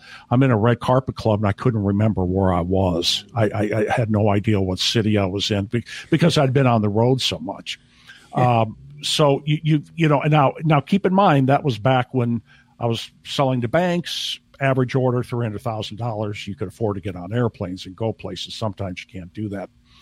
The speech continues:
Speaker 2: Sure.
Speaker 1: The takeaway from this is Dave Sprague has that training in, in Link Kahuna, that sales training. So if you have any concerns, take that sales training and then decide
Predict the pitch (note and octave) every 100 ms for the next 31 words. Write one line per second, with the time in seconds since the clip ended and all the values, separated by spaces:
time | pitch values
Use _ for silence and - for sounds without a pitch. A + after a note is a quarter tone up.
0 | - - - A#2+ - C#3+ - A3+ B3+ C4
1 | G3 B2 G#2 G2 - A2+ G2 A2 G2+ -
2 | A#2 - C3+ C#3 - - C3 C3 - B2
3 | A#2+ - G#2 - - B2+ C3+ A2+ E2+ F#2
4 | A#2 G2+ - A2+ G#2+ A#2 A2 G#2+ F2+ A#2+
5 | G2+ F2+ F#2+ - - B2 A#2 - - G2+
6 | F2+ - - - - C#3 B2 C3+ A2+ F3
7 | D#3 D3+ C#3 A#2 G2 - F3+ B2 G#2 -
8 | _ _ _ _ - F3 F#3+ C#3+ A#2 -
9 | D#3 G3 - - G2+ - C4+ - C#3 -
10 | C#3 B2 B2+ A#2+ A2 - D#3 C3 A#2 A#2